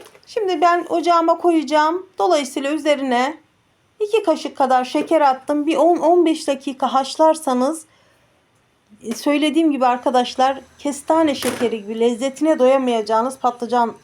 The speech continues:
reçelleri olacaktır. Reçel de demeyelim de patlıcan tatlısı diyelim yani. Tamamen bir tatlı modunda oluyor arkadaşlar. Hemen ağzını kapattım.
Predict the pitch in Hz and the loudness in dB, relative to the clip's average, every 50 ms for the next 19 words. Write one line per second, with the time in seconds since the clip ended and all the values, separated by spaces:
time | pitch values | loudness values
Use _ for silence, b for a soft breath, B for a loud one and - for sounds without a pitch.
0 | b b b b b _ _ 220 233 226 233 - 254 233 233 226 226 214 220 208 | b b b b b _ _ 0 0 0 2 2 2 2 2 0 0 2 2 2
1 | 202 208 208 208 214 202 202 - - 339 370 359 b b b b b - 302 349 | 2 0 0 0 -2 -2 -2 -2 -2 -2 -2 -2 b b b b b -2 0 0
2 | 359 - - 415 427 427 370 339 254 302 311 311 311 330 349 359 392 359 302 262 | 2 2 2 2 4 4 2 2 2 2 2 2 2 2 2 2 2 2 2 0
3 | 262 - - 330 320 320 - 339 311 262 349 349 349 320 320 277 262 240 - - | 0 0 0 0 0 0 -2 -4 0 0 2 2 2 0 0 -2 -2 -2 -4 -8
4 | 226 220 - - 226 208 233 220 214 208 208 214 220 220 220 220 220 220 226 226 | -14 -8 -6 -6 -6 -2 0 2 2 2 0 0 0 0 0 0 0 -2 -2 -4
5 | B B B B B B B B _ - 330 349 381 415 415 392 330 339 349 359 | B B B B B B B B _ 0 2 2 4 4 4 4 4 4 4 2
6 | 339 294 320 311 285 - - - _ _ _ - - 311 311 311 - 330 349 302 | 2 2 0 0 0 -4 -10 -18 _ _ _ 0 0 0 0 0 0 0 2 2
7 | 285 262 - 240 220 202 214 220 214 208 208 208 208 208 208 214 208 - 247 214 | 2 0 0 -2 -4 -2 0 2 4 4 4 4 4 4 2 2 0 0 -2 0
8 | 226 220 220 - - 370 427 480 - - - - _ - - _ - - - - | 0 -2 -2 0 2 2 2 2 -2 -8 -20 -20 _ -20 -20 _ -20 -20 -20 -20
9 | - - - - - - - - - - - - - 494 453 403 349 330 349 359 | -20 -20 -20 -20 -20 -20 -20 -20 -20 -20 -12 -4 -2 0 2 2 2 2 4 2
10 | 359 330 302 320 294 269 262 262 - 415 427 415 - 392 370 359 359 359 - - | 2 2 0 0 -2 -2 -4 -2 0 0 0 2 2 4 4 4 2 -2 -2 2
11 | 349 330 339 349 359 381 | 4 4 4 2 0 -4